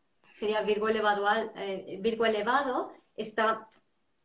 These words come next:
está como más en su sitio, más conectado, más en coherencia. Entonces, cuando estoy en coherencia, cuando lo que pienso, lo que siento y lo que hago es uno, en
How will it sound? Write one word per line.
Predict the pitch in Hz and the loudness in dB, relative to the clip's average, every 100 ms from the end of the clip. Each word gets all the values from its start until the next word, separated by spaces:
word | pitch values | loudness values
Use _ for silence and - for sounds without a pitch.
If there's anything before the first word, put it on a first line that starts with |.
| - - | -12 -8
está | 220 240 | 0 2
como | 254 240 | 2 2
más | 233 233 240 - - - | 4 4 2 -2 -8 -6
en | 226 | -4
su | 220 | -4
sitio, | 196 - 247 220 202 | -4 -2 -2 -2 -2
más | 214 - | -2 -4
conectado, | - 226 214 220 226 214 208 | -4 -2 -2 0 0 0 0
más | 190 - | -2 -2
en | 240 233 | -4 -6
coherencia. | 226 208 214 220 220 - 185 - - - | -4 -2 -2 -4 -6 -8 -10 -12 -16 -8
Entonces, | 226 220 | -6 -2
cuando | 220 214 | 0 0
estoy | - 269 294 | 2 2 2
en | 302 277 | 0 2
coherencia, | 247 240 262 320 320 - 240 302 - - | 4 4 4 4 4 0 -2 -2 -6 -10
cuando | - 214 | -4 0
lo | 208 | 2
que | 202 | 0
pienso, | 196 233 262 262 | 2 0 2 0
lo | 226 214 | -2 -4
que | |
siento | 190 233 240 247 226 | -4 -2 0 0 -2
y | |
lo | 202 190 | -2 -4
que | 185 180 | -6 0
hago | 226 254 214 170 - _ _ _ - | 2 2 0 -6 -8 _ _ _ -6
es | 196 - | -4 0
uno, | 277 311 254 381 - _ _ _ _ _ _ | 2 2 2 -2 -8 _ _ _ _ _ _
en | 214 214 214 202 | 0 2 2 2